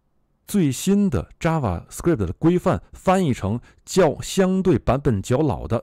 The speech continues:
JavaScript 的规范啊。然后 React Active，这个和这个 React 是一回事儿啊，只不过是一，一个是编网站，一个是编手机应用。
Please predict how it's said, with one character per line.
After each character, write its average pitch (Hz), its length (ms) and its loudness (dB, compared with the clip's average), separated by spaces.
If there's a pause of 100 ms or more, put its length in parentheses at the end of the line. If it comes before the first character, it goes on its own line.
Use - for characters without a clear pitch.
(120)
JavaScript 107 440 -2
的 - 100 -16
规 95 140 -4
范 123 160 -2
啊。 - 120 -12 (440)
然 139 120 2
后 120 100 -2
React 139 300 0
Active， 131 420 -6 (220)
这 151 140 0
个 101 80 2
和 104 280 -2
这 120 120 -2
个 104 80 -6
React 110 320 -2
是 131 80 -6
一 113 60 -2
回 101 140 -4
事 135 140 -4
儿 98 60 -4
啊， 80 100 -8
只 95 100 -8
不 104 40 -8
过 127 80 -4
是 127 120 -8
一， 143 200 -6
一 160 40 -2
个 165 60 0
是 151 100 -4
编 156 220 -2
网 80 140 -4
站， 117 180 0
一 127 60 -4
个 131 40 -6
是 127 120 -6
编 143 260 0
手 85 140 -6
机 101 100 -8
应 131 140 -2
用。 160 120 -4